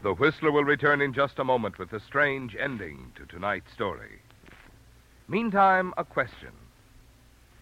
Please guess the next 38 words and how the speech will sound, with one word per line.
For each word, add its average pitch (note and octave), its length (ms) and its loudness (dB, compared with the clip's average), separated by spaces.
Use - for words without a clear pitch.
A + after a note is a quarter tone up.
Have E3 120 -6
you C4+ 140 -4
ever G#3+ 140 0
had F3 180 -2
the D3 80 -4
experience C3 640 -2
of G2 80 -10
coming C3+ 320 -4
upon A2 260 -4
a G2+ 60 -2
lot A#2 240 -2
of A2 160 -16
people A2 340 -6
who F#2+ 120 -10
were F2 140 -4
all A#2 200 0
staring A2+ 460 -2
in G2+ 80 -6
the F2+ 100 -10
same G#2+ 340 -6
direction? G2 540 -10
Well, G3 120 -6
let's A#3+ 180 -10
face E3+ 340 -2
it, E2 120 -6
it's D3+ 120 -6
only G#3 240 2
human A#2 320 0
nature F2+ 300 -2
to D2+ 80 -8
want F#2+ 240 0
to D#2+ 80 -14
stop B2 300 0
and B2+ 100 -8
see F3+ 160 -8
what's F#3 280 -4
attracting F#3+ 600 -6
them. B1+ 160 -12